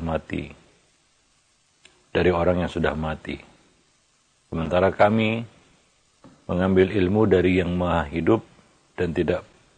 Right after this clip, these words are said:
pernah dan tidak akan mati." Maksudnya mereka mengambil ilmu ini langsung dari Allah Subhanahu wa taala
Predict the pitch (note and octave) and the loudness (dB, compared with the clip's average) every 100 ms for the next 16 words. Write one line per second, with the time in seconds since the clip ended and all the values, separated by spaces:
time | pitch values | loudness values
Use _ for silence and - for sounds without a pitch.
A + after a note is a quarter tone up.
0 | _ - F2 E2 D#2 - _ _ _ F2 | _ -4 -2 -4 -4 -16 _ _ _ 0
1 | F2+ D#2+ F2 - E2 - D#2 D2+ C#2+ - | 2 2 2 2 0 -4 -4 -6 -8 -14
2 | D#2 _ _ _ _ _ _ _ _ _ | -18 _ _ _ _ _ _ _ _ _
3 | _ _ _ _ _ _ _ - F2 - | _ _ _ _ _ _ _ -8 -6 -6
4 | F3+ G#2 F#2+ F2 - G3+ F#3+ F#3 - - | -4 -2 0 -2 0 0 0 -6 -14 -20
5 | _ _ _ _ _ _ _ _ _ _ | _ _ _ _ _ _ _ _ _ _
6 | F2+ F#2 G2 G2+ A2+ F#2+ G2+ G2 G2 F#2 | -6 -2 2 2 2 -2 -2 -2 0 0
7 | F#2 - G#2+ G#2 F#2+ F#2 F2+ F2 - F2 | -2 -2 0 0 0 0 0 -2 -4 -4
8 | E2+ D#2+ - D#2+ D2 D#2 D#2 D2+ - C#2+ | -4 -4 -6 -4 -4 -4 -8 -8 -6 -6
9 | C#2+ | -8